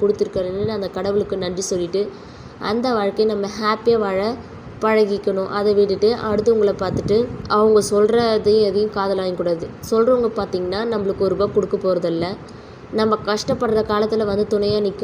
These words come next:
போறதில்ல. நம்ம கஷ்டப்படுற காலத்துல நம்மளுக்கு கூட வந்து உழைக்க போறதும் இல்ல. அவங்க யாரோ, நம்ம யாரோ, சும்மா ஏதோ பேசணுன்றதுக்காக பேசிட்டு இருக்கவங்க கிட்டலாம் வந்து நீங்க அதிகம் உங்களுடைய பொன்னான நேரத்தை,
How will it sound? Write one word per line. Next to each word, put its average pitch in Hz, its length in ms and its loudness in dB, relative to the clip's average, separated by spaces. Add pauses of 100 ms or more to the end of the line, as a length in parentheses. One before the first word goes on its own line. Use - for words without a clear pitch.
போறதில்ல. 185 460 2 (320)
நம்ம 220 280 -2
கஷ்டப்படுற 226 520 -2
காலத்துல 214 400 -2
நம்மளுக்கு 202 300 0
கூட 226 240 4
வந்து 202 240 2
உழைக்க 202 300 0
போறதும் 190 420 -2
இல்ல. 156 120 -4 (640)
அவங்க 254 400 2
யாரோ, 214 280 4
நம்ம 196 420 0
யாரோ, 185 320 2 (240)
சும்மா 247 400 -2 (220)
ஏதோ 196 280 4 (180)
பேசணுன்றதுக்காக 226 840 0
பேசிட்டு 208 280 0
இருக்கவங்க 190 400 -2 (340)
கிட்டலாம் 190 380 -2
வந்து 202 340 0 (440)
நீங்க 240 240 2
அதிகம் 254 720 0 (460)
உங்களுடைய 220 440 6 (920)
பொன்னான 254 540 2
நேரத்தை, 220 340 0